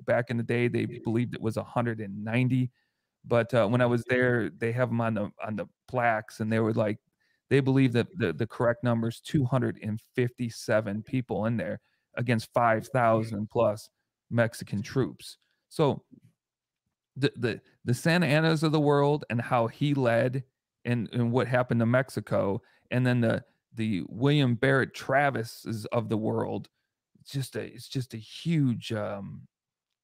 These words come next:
there's a huge difference there. And the way it turns out for both sides,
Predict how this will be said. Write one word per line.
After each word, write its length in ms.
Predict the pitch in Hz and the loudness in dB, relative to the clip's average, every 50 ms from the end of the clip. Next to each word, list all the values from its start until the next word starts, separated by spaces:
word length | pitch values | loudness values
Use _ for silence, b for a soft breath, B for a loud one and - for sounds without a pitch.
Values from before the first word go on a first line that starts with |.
| _ _ _ - | _ _ _ -8
there's 140 | - 127 123 | -6 -6 -6
a 60 | 120 | -6
huge 400 | 110 - - 180 185 156 131 120 | -8 -4 -2 0 0 0 -2 0
difference 420 | - 127 120 - - 107 107 - - | 0 0 0 0 -4 -6 -6 -8 -8
there. 320 | - 95 95 92 - 110 _ _ _ _ _ _ _ _ _ - | -8 -6 -6 -6 -8 -10 _ _ _ _ _ _ _ _ _ -4
And 260 | - 120 117 110 113 | -2 0 0 2 2
the 100 | 113 117 | 2 2
way 320 | 117 127 131 139 147 139 | 2 4 4 4 4 4
it 120 | 123 113 143 | 2 0 0
turns 300 | 143 151 139 131 120 110 | -2 0 0 0 0 2
out 300 | 123 123 131 127 - - | 2 2 2 2 0 -2
for 140 | - - 113 | -2 -4 -2
both 260 | 110 117 120 117 120 | 0 2 2 2 2
sides, 720 | 120 - - 120 120 120 117 107 - - 139 - - - | -2 -2 0 0 2 2 0 -2 -4 -8 -12 -16 -20 -20